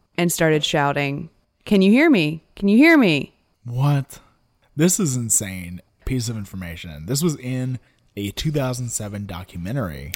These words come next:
Speaker 1: The Zodiac Speaking.
Speaker 2: Yes.
Speaker 1: In which they interview Officer Slate, and he recounts the story. He says he never put it in any official reports.
Speaker 2: And it's not.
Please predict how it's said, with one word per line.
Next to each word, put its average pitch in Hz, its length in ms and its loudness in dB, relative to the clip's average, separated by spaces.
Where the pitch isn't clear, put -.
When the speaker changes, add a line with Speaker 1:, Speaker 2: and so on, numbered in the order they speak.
Speaker 1:
The 214 100 4
Zodiac 175 440 4
Speaking. 147 640 -2
Speaker 2:
Yes. - 360 -10
Speaker 1:
In 196 100 4
which 185 160 4
they 180 120 0
interview 175 720 2
Officer 175 340 0
Slate, 170 560 -2
and 190 120 2
he 185 100 4
recounts 170 420 0
the 175 80 -2
story. 214 400 2
He 156 40 0
says 175 180 -4
he 202 80 4
never 170 240 4
put 170 140 2
it - 60 -2
in - 40 -4
any 170 380 2
official 160 500 0
reports. - 580 0
Speaker 2:
And 101 140 -10
it's 113 240 -8
not. 95 480 -10